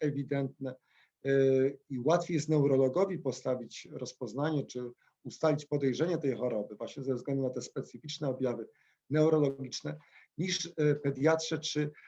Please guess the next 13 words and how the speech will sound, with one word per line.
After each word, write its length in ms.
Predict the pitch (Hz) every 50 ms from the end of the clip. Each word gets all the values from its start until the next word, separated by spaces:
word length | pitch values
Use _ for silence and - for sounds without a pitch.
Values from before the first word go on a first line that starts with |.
| - _
hepatologowi, 760 | - 165 170 165 165 156 156 143 143 135 131 131 123 123 123
czyli 160 | - - 113 -
specjaliście, 580 | - - 131 127 - 123 127 135 - - 160
którzy 200 | - - 131 -
się 100 | 131 131
zajmują 320 | 123 131 131 127 135 131 113
chorobą 340 | 127 131 127 - 131 127
wątroby. 460 | 123 127 127 - - 131 123 120 - - _ _ _ _ _ _ _ _ _ _ _ _
Bo 80 | 151 160
objawy 340 | 151 156 175 196 190 185 165
choroby 360 | 156 165 170 170 147 151 156
wątroby 440 | 147 156 151 151 156 165 165 156 156
są 360 | 151 - 151 160 156 156 -